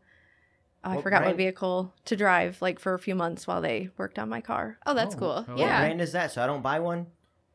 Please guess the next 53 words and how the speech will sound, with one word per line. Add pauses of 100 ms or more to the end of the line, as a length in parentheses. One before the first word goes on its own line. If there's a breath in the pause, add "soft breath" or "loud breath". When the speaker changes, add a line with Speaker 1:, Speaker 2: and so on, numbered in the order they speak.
(100)
Speaker 2:
It's
Speaker 3:
Right.
Speaker 2:
brand
new
in
the
engine
and
transmission.
I
don't
fucking
want
one
of
those.
Speaker 3:
That
happens
Speaker 1:
Kia
Speaker 3:
right
off
the
Speaker 1:
Seltos.
Speaker 3:
press
sometimes.
I, (280)
Speaker 1:
Yeah. (360)
Speaker 3:
I'm
not
sure
Speaker 1:
They're
Speaker 3:
why,
Speaker 1:
working
out
Speaker 3:
but
Speaker 1:
the
bugs,
but (200)
I
like
the
vehicle,
and
hey,
they're
paying
for
all
the (200)
maintenance.
I
don't
care.